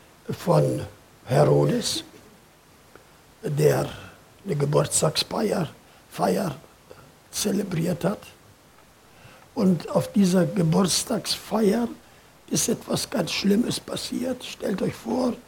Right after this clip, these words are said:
eine öffentliche Feier, all die wichtigen eingeladenen Gäste auf höchster Ebene werden auf einmal schockiert,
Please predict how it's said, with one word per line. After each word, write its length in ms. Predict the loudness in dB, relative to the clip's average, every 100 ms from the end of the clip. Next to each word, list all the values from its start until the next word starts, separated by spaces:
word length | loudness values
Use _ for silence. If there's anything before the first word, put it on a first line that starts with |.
| -20 -20 -20 -12
eine 240 | -6 -4 -4 0
öffentliche 760 | 0 0 -2 -2 -4 -4 -6 -8
Feier, 560 | -4 -4 -2 -2 -4 -8 -16 -20 -20 -20 -20 -20 _
all 180 | -2 0
die 200 | 0 -2 -2
wichtigen 560 | -2 -2 -6 -6 -6 -6
eingeladenen 840 | -4 -2 -2 -2 -2 -4 -6 -8 -6
Gäste 500 | -4 -4 -6 -10 -12 -20 -20 -20 -20 -14
auf 200 | -12 -4
höchster 420 | -2 -2 -4 -6 -8 -6
Ebene 500 | -8 -6 -8 -8 -12 -16 -20 -20 -20 -20 -20 -8
werden 320 | -2 -2 -2
auf 180 | -8 -8
einmal 360 | -4 -2 -2 -6 -10
schockiert, 760 | -8 -2 -2 -2 0 0 0